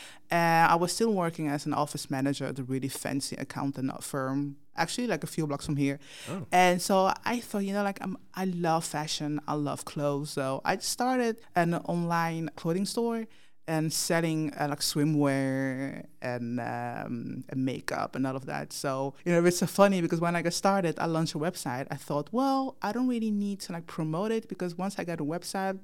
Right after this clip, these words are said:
Speaker 1: people will be able to find me." <laughs> But it doesn't work that way. So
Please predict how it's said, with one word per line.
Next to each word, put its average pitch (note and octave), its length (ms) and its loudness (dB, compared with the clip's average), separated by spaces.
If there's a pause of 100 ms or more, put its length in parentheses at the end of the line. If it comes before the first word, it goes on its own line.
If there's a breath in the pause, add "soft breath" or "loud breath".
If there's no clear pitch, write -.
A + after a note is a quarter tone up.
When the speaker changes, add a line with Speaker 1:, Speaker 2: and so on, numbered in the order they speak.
(140)
Speaker 1:
people E3+ 260 -4
will D3+ 120 -2
be D3+ 100 0
able D#3+ 200 0
to E3 120 -6
find F3+ 420 4
me." G#3+ 320 2 (140)
<laughs> - 0 - (1040 loud breath)
But - 180 2
it B3 180 0
doesn't C4+ 360 2
work B3+ 180 6
that A#3+ 200 0
way. E3 300 4
So - 140 4